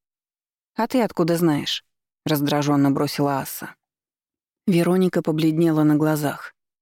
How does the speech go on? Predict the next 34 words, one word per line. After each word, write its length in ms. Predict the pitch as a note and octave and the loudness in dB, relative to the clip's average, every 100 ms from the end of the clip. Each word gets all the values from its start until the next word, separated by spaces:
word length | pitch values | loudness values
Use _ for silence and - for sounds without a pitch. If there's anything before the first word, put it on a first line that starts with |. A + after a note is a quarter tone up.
| _ _ - | _ _ -2
«Этот 340 | F#3+ - F3 | 0 0 -2
тип 260 | - G3+ - | -2 -4 0
напал 340 | E3+ D#3+ E3+ | 0 0 0
на 80 | E3+ | 2
мою 280 | E3 D#3+ E3 | 2 2 0
близкую 440 | D#3+ F3 - E3 | 0 -2 0 -2
подругу», 500 | D#3 E3+ D#3+ C#3 D#3+ - _ _ _ _ _ _ _ _ | -2 -2 -2 -2 -6 -14 _ _ _ _ _ _ _ _
дрожащим 580 | E3 D#3 D3 C#3 D3+ C#3+ | -2 0 0 -2 0 2
голосом 420 | D3+ E3+ E3+ D3+ | 2 0 0 -2
сказала 460 | - D3+ C#3 C#3 C#3+ | -2 -2 -2 0 0
она, 200 | C#3+ D#3+ | 0 0
разглядывая 560 | D3 D#3+ D3+ D#3 D3 | -2 -2 -2 0 0
носки 320 | C#3+ C#3+ - D#3 | 2 0 -4 -6
своих 400 | - C#3+ C#3 - | -2 -2 -2 -4
туфель. 420 | C#3 - - - _ _ _ _ _ _ _ _ _ - | -4 -4 -10 -12 _ _ _ _ _ _ _ _ _ -2
«И 120 | F#3 | 0
он 200 | F3+ F3 | 2 2
точно 340 | - G3 - | 0 -2 0
ее 420 | E3+ D#3 D#3+ E3 E3 | 2 2 2 2 2
изнасиловал 680 | F3 E3+ - E3+ D3 C#3+ | 2 0 0 0 0 0
бы, 140 | C3+ D3 | 0 0
если 380 | D#3+ D#3+ - D#3 | 0 -2 -2 -2
б 100 | F3 | 0
люди 220 | E3+ D#3 | 0 2
не 160 | D3+ | 2
вмешались». 640 | D3 D#3 - C#3+ C3+ - - _ _ _ _ _ _ _ _ _ _ _ _ _ _ | 4 2 0 -4 -6 -12 -18 _ _ _ _ _ _ _ _ _ _ _ _ _ _
Асса 280 | A3 A#3 - | -4 -4 0
внимательно 580 | G3+ F#3+ G3 G3+ F#3 E3+ | 2 4 2 2 2 2
разглядывала 640 | E3 E3+ F3+ F3+ E3 D#3+ | 0 -2 -2 0 0 0
повязку 540 | D#3 D3+ F3 F#3 - | 0 0 0 -2 -2
на 160 | E3+ D3+ | 0 2
лбу 200 | D#3 D#3+ | 0 0
у 60 | D#3+ | 2
Вероники. 600 | E3 E3 C3+ B2+ - | 2 0 0 -2 -8